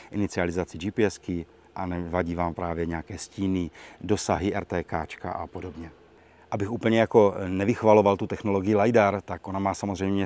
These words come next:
nějaké své omezení, proto je tam ještě ta kamera. Takže oni ty, eh, dva systémy, jak ta kamera, tak i ten lidar,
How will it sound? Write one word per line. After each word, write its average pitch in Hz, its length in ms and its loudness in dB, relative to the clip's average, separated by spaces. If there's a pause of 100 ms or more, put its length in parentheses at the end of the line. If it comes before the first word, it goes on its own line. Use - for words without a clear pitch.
nějaké 95 280 -2
své 104 240 -2
omezení, 104 420 0
proto 95 260 -4
je 95 80 2
tam 95 160 -4
ještě 95 240 -8
ta 87 100 -10
kamera. 110 420 2 (380)
Takže 95 420 2
oni 110 260 0
ty, 107 480 2
eh, 95 280 -4
dva 98 200 2
systémy, 117 600 2
jak 98 140 0
ta 107 120 -2
kamera, 101 480 -2
tak - 240 -10
i 101 40 -14
ten 101 180 -2
lidar, 98 280 2